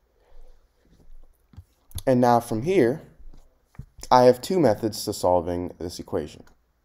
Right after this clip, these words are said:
So for method one, I have five to the power of x times five is equal to one. Now five, this is the same thing as five to the power of one. And if I have something in the form a to the power of m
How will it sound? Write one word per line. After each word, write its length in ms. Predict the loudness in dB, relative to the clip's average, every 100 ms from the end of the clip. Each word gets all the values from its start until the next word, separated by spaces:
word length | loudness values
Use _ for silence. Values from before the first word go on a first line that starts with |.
| _ _ _ _ _ _ _ _ _
So 680 | -10 0 2 2 2 -2 -10
for 340 | -6 -2 -2
method 400 | -2 -4 -4 -8
one, 460 | -6 -4 -4 -6 -12 _ _ _ _ _ _ _ _ _ _ _ _ _ _ _ _ _ _ _ _ _ _ _ _ _ _ _ _ _ _ _ _ _
I 60 | 2
have 260 | 2 2 -2 _
five 260 | 0 2 2
to 80 |
the 60 | 0
power 160 | 0 0
of 100 | 0
x 260 | -2 -6
times 320 | -12 -10 -10
five 240 | -8 -6 -6
is 120 | -10
equal 200 | -14 -16
to 40 | -8
one. 380 | -4 -4 -6 -14 _ _ -4
Now 160 | -2
five, 460 | 0 2 2 2 0
this 160 | -4 -10
is 100 | -10
the 80 |
same 260 | -8 -6 -8
thing 300 | -8 -8 -8 -8
as 380 | -8 -8 -10 -16 _
five 220 | -6 -6
to 80 | -8
the 80 | -10
power 200 | -10 -10
of 100 | -8
one. 240 | -8 -10 -20 _ _ _ _ _ -20 -20 _ _ _ _ _
And 240 | -4 -2 0
if 120 | 4
I 60 |
have 100 | 4
something 420 | 4 -2 -4 -4 -4
in 100 | -6
the 80 |
form 280 | -6 -6 -6 -4
a 120 | -2
to 100 | -2
the 80 | -6
power 220 | -8 -8
of 100 | -8
m 280 | -10 -12